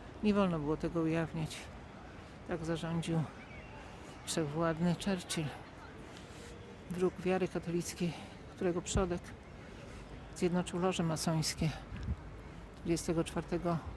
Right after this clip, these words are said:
czerwca tysiąc siedemset chyba piętnastego roku w Londynie,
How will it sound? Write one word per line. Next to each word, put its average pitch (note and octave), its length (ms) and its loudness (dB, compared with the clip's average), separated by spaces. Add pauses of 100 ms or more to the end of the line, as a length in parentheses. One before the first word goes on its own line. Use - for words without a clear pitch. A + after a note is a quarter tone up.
(120)
czerwca F3 540 2 (1800)
tysiąc - 540 2 (2000)
siedemset F3 520 2 (1600)
chyba G3 180 2
piętnastego F#3+ 640 0
roku G3 300 0 (1160)
w F#3 40 2
Londynie, F#3 500 8